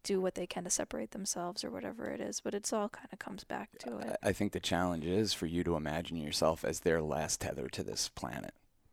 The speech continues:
Speaker 2: you know, and, and treat it like that. If s-, if someone's trying to isolate or get away, and d-, don't, don't, like, pass the buck, like, "Oh, this is someone else's problem. This is someone closer to his or hers problem or whatever." Assume it's yours.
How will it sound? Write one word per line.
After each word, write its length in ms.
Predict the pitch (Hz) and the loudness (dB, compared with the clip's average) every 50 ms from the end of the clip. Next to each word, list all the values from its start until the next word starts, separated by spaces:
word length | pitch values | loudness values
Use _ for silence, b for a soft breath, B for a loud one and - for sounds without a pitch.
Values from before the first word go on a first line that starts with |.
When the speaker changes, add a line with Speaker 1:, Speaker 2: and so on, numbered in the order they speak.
| b b b b b b b b b b b b | b b b b b b b b b b b b
Speaker 2:
you 140 | - 76 69 | -6 -4 -2
know, 300 | 60 50 50 55 - - - _ - - - - - | -2 -2 -4 -4 -6 -10 -14 _ -20 -20 -8 -4 -2
and, 120 | 92 87 - | -2 0 0
and 140 | 82 85 - | 0 0 0
treat 260 | - - 95 87 80 | 2 4 4 4 4
it 140 | - - - | 4 0 0
like 220 | 53 57 - - | -2 -4 -4 -4
that. 340 | - 50 52 64 60 - - - _ _ - - - 50 | -4 -2 -2 -2 -4 -6 -8 -14 _ _ -20 -20 -16 -10
If 100 | - - | -6 -6
s-, 120 | - - - | -4 -4 -4
if 140 | - - - | -4 -4 -2
someone's 340 | - 82 71 55 50 - | -4 -4 -4 -6 -4 -4
trying 280 | - - - - 50 50 | -4 -4 -4 -4 -6 -6
to 60 | 50 50 | -6 -6
isolate 520 | - 50 - - - - - 50 50 50 | -4 -4 -4 -4 -4 -6 -6 -8 -10 -10
or 60 | 50 50 | -10 -10
get 180 | 50 50 50 | -10 -10 -10
away, 380 | 50 50 50 50 50 50 50 50 | -10 -10 -10 -10 -10 -10 -10 -12
and 200 | 50 50 50 87 - b b b b b b b b b b b b b b b b _ _ _ _ _ - | -12 -14 -16 -18 -20 b b b b b b b b b b b b b b b b _ _ _ _ _ -4
d-, 140 | - 80 - - - - - | -2 -2 -2 -4 -8 -4 0
don't, 240 | 107 110 110 - - _ - - - - - | 2 2 2 2 -2 _ -20 -20 -16 -8 -4
don't, 260 | - 104 104 95 - - _ _ _ _ - | -2 -2 -2 -2 -4 -8 _ _ _ _ -10
like, 340 | - - - - - - - | -10 -10 -10 -10 -10 -8 -6
pass 320 | - - 92 90 - - | -4 -2 -2 0 0 -2
the 100 | - 82 | -4 -2
buck, 380 | - 87 80 82 80 - - - | -2 -2 -2 -2 -4 -8 -8 -8
like, 140 | - 76 - - | -8 -4 0 0
"Oh, 100 | 64 64 | 0 2
this 200 | 64 - - - | 0 0 -2 0
is 60 | - | 2
someone 280 | - - 62 58 60 60 | 2 2 0 -2 -4 -6
else's 260 | 64 73 - - - | -6 -6 -6 -8 -8
problem. 280 | - - - - - - | -8 -6 -6 -6 -6 -6
This 160 | - - - | -4 -4 -2
is 80 | 78 - | 0 0
someone 220 | - 73 69 69 | 0 0 -2 -4
closer 420 | - - - 53 - - - - - | -4 -2 -2 0 0 0 -2 -4 -4
to 140 | - - - | -6 -8 -8
his 380 | - - 62 60 60 58 78 | -6 -6 -4 -4 -4 -6 -6
or 100 | - - | -8 -6
hers 380 | - - 64 - - - - - | -6 -6 -6 -4 -4 -6 -6 -6
problem 440 | - - 71 64 67 - 60 55 57 | -4 -4 -4 -2 -4 -4 -6 -8 -8
or 80 | 55 53 | -8 -8
whatever." 200 | 50 52 52 57 - | -8 -8 -8 -4 0
Assume 340 | - 127 - - 147 143 135 | 0 0 2 4 4 4 4
it's 140 | - - - | 4 4 2
yours. 340 | 139 131 - - - - | 2 2 0 -2 -6 -10